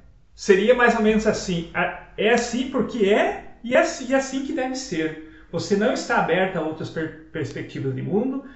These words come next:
a outras perspectivas de modo de vida, e o seu universo particular tende a se tornar universal. Então, quando a gente fala de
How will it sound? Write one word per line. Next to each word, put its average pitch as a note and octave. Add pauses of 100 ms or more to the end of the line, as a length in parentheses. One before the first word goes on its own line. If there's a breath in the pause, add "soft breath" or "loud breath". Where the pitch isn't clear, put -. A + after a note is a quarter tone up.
(140 loud breath)
a E3+
outras G3+
perspectivas E3
de D3
modo C#3+
de C3
vida, G3+ (220 loud breath)
e G3
o F3+
seu F4+
universo D#3+
particular D3
tende A#3+
a -
se -
tornar F#3+
universal. G3 (220 loud breath)
Então, G3
quando B3
a G3+
gente G3+
fala E3+
de D#3+